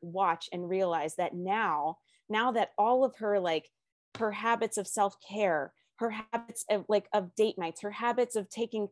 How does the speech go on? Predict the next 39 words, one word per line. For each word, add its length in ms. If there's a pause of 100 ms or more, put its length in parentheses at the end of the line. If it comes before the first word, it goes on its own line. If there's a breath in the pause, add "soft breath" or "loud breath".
(140)
care 200
and 100
having 360 (380)
time 200
with 120
her 100
children, 440
her 160
habits 420
of, 120
like, 260 (220)
meal 340
prep, 320
and 200
now 200
she 140
doesn't, 240 (140)
food 220
is 160
just 180
not 260
even, 240
like, 240
a 100 (120)
thing. 280
She 140
doesn't 180
even 160
think 180
about 200
it 100
at 100
all. 240 (300 soft breath)
Now 280
all 240
of 60
those 260
things, 440
that, 160